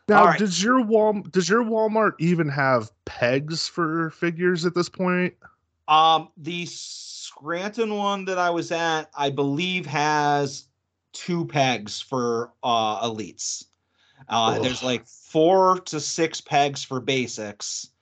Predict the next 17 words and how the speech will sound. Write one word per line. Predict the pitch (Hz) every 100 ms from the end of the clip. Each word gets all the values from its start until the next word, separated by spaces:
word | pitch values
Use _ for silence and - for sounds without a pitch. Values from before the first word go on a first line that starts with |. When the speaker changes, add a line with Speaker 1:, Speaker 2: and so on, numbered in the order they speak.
| _ _ -
Speaker 2:
and | 120 120
then | 123 123 123
they | 131
just | 131 131
stick | - 156 147
all | 143 139
the | 127
Hollywood | 147 139 135 127 127
elites, | 120 123 123 123 - - _
Cena | - - 139 131 123 120
and | 120 117 113
Rocks, | 120 113 110 -
just | - 135 123
on | 113
the |
base | 107 113 107 -
deck. | 98 -